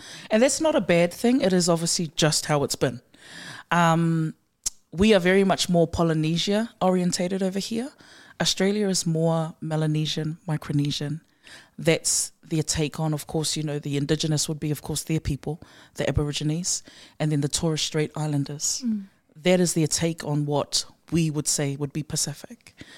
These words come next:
Speaker 1: Um, and it's a different world because, yeah, we are more concentrated on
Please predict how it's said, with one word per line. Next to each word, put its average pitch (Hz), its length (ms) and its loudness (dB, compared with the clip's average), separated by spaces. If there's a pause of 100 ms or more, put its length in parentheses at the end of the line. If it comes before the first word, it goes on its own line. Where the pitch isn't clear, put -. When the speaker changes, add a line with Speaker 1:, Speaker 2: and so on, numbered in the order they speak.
(380)
Speaker 1:
Um, 156 540 0 (260)
and 170 100 6
it's 165 120 2
a 165 40 0
different 165 380 0
world 170 280 2
because, 147 840 -2 (300)
yeah, 180 180 0
we 160 220 0
are 160 40 4
more 160 380 4
concentrated 160 640 0
on 156 320 2